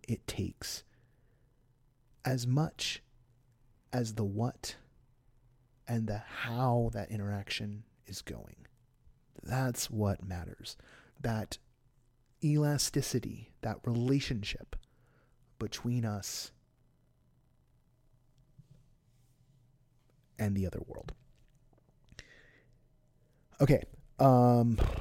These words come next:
these rants feel a bit like a mess, but I'm, I'm, I'm, I'm trying to unpack a lot.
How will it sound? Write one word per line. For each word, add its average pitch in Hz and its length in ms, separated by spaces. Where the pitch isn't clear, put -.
these 113 140
rants 95 200
feel 98 380
a - 60
bit - 120
like - 120
a 80 40
mess, - 260
but 117 140
I'm, 113 240
I'm, 120 280
I'm, 123 240
I'm 123 100
trying 175 280
to - 100
unpack 104 580
a 110 60
lot. - 360